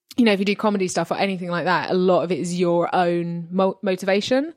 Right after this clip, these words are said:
And, uh, until people ask you to do stuff, a lot of it is, like, you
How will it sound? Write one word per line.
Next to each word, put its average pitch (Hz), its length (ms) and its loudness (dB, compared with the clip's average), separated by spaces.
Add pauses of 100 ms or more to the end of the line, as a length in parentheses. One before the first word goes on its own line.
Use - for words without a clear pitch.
And, 196 140 2
uh, 196 160 4
until 196 340 2
people 180 280 0
ask 180 180 2
you 180 80 -4
to 180 80 -2
do 254 180 2
stuff, 165 280 -2
a 175 40 0
lot 185 260 0
of 175 60 -4
it 151 100 0
is, 165 180 -4
like, 160 260 0
you 180 640 -4